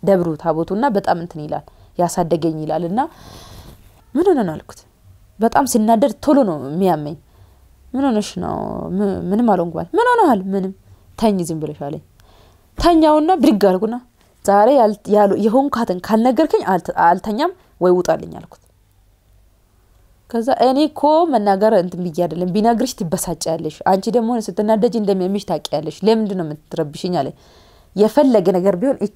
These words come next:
ችግር ካልተፈታች እዚች ቤት አልተኛትም። ወይ አንተ ትወጣለህ ወይ እኔ እወጣለሁ። እኔ ለምጃለሁ። ታቦቱ ይጠብቀኛል። ቅዱስ ሚካኤል አለልኝ። አሁኑን ደጁ እሄዳለሁ" አልኩት። "ተረጋጊ፣ እሺ እነግርሻለሁ" አለኝ። "ምን ሆንክ?" "እንደዚህ፣ እንደዚህ፣ እንደዚህ።" "ሀ?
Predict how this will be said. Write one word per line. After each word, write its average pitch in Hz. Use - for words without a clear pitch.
ችግር 180
ካልተፈታች 220
እዚች 175
ቤት 233
አልተኛትም። 165
ወይ 208
አንተ 196
ትወጣለህ 240
ወይ 185
እኔ 160
እወጣለሁ። 160
እኔ 190
ለምጃለሁ። 160
ታቦቱ 180
ይጠብቀኛል። 151
ቅዱስ 151
ሚካኤል 156
አለልኝ። 156
አሁኑን 269
ደጁ 165
እሄዳለሁ" 151
አልኩት። -
"ተረጋጊ፣ 156
እሺ -
እነግርሻለሁ" -
አለኝ። -
"ምን 277
ሆንክ?" 175
"እንደዚህ፣ 175
እንደዚህ፣ 170
እንደዚህ።" 175
"ሀ? 415